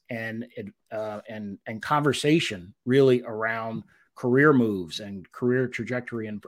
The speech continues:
and, and progression. Uh, and so we evolve, I think, continuously throughout our careers in these different levels of leadership. And, and I'm, I'm trying to really get away from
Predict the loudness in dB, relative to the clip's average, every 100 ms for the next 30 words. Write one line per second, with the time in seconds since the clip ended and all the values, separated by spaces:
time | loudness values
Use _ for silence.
0 | -12 -10 -10 -10 -12 -12 -14 -12 -10 -6
1 | -6 -6 -10 -12 -20 _ _ _ _ _
2 | -6 -4 -2 2 6 8 6 6 6 8
3 | 6 0 -8 -8 -10 -8 -6 -2 0 0
4 | -4 -10 -10 -8 -8 -10 -10 -8 -8 -8
5 | -10 -10 -10 -8 -8 -8 -8 -6 -6 -10
6 | -12 -10 -8 -8 -8 -10 -12 -16 -14 -12
7 | -12 _ _ _ -8 -8 -8 -8 -2 4
8 | 8 8 8 8 8 8 8 6 2 4
9 | 2 2 -2 -6 -10